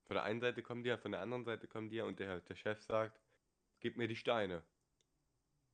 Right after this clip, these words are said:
Indy gibt den zum, als Zeichen, „Haltet euch an der Brücke fest.“ Und schneidet dann die Brücke durch. Und dann gibt's diesen Endfight wie so eine Leiter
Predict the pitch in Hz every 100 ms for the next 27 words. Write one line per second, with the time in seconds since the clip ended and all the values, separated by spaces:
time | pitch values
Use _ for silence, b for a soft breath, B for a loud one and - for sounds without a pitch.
0 | _ _ _ _ _ _ _ _ - 117
1 | 120 120 107 113 - 110 - 107 107 104
2 | - 65 - 98 - 110 110 117 123 117
3 | - - 101 120 113 113 104 104 98 110
4 | 110 120 147 156 - _ _ _ _ _
5 | _ _ _ _ _ _ _ _ _ _
6 | _ _ 110 113 113 120 - - _ _
7 | _ _ _ _ _ _ _ - 113 113
8 | 120 123 120 123 143 131 101 - _ _
9 | _ _ _ _ _ _ _ _ _ _
10 | _ _ _ 107 95 107 110 110 113 117
11 | 110 135 - 135 135 120 123 123 120 120
12 | 110 123 147 165 170